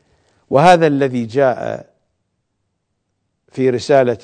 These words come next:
إسحاق بن يعقوب: "وأكثر الدعاء بتعجيل الفرج"، هذا شأن من شؤونات تطبيق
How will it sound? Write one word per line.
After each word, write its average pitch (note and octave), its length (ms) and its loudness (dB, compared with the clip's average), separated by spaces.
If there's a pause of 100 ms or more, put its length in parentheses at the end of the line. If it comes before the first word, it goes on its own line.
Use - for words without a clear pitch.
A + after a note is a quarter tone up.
(120)
إسحاق A#2+ 540 -6
بن A#2 220 -8
يعقوب: A#2+ 500 -4 (380)
"وأكثر C3 680 -2
الدعاء A2+ 880 0
بتعجيل A2+ 680 -8
الفرج"، D#3 680 0 (1900)
هذا F#3 680 -2 (840)
شأن F3+ 920 -2 (1500)
من C3 220 -6
شؤونات B2 720 -8 (1300)
تطبيق B2+ 960 -4